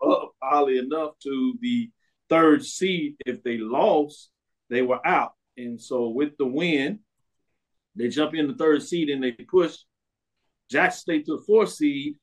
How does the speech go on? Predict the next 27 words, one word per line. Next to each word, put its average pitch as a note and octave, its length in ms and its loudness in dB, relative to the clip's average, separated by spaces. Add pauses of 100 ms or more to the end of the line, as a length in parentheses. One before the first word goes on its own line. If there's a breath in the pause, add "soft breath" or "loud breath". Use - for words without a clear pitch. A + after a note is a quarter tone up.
and B2 260 -2
Alabama D3 540 0
A D#3 160 -4
and D3+ 120 -2
M C#3+ 140 -4
falls C#3 460 -2
off. B2 260 0 (220)
The G#2+ 100 -12 (200)
crazy F3+ 300 2
thing E3+ 200 -6
about F#3+ 280 0
it, - 100 -8 (320)
they B2+ 160 2
were C#3 80 2
all D#3 240 4
tied C#3+ 640 -4
in B2+ 120 -12
terms C3+ 280 -8
of A#2 100 -8 (240)
the A2+ 160 -14
division, B2+ 400 2
but A#2 80 0
that's C3 220 -4
how C3 320 0
the B2 140 -6 (380)
triple G#3 320 0
tiebreakers C#3 640 0